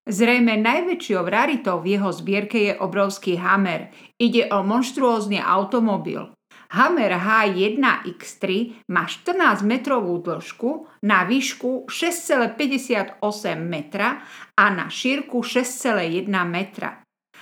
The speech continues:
Vo vnútri sú až dve poschodia.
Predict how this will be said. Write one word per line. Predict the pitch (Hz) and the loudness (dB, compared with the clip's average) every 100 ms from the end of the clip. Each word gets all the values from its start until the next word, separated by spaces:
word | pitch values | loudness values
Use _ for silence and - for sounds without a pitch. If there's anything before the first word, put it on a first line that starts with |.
| - 190 | -14 -2
Vo | 220 | 0
vnútri | 196 226 370 370 247 208 | 2 2 2 2 0 0
sú | 226 - | -2 0
až | 190 185 180 | 0 -2 -2
dve | 226 311 311 | 2 2 2
poschodia. | 214 214 - 233 180 160 | -4 -4 -2 0 0 -4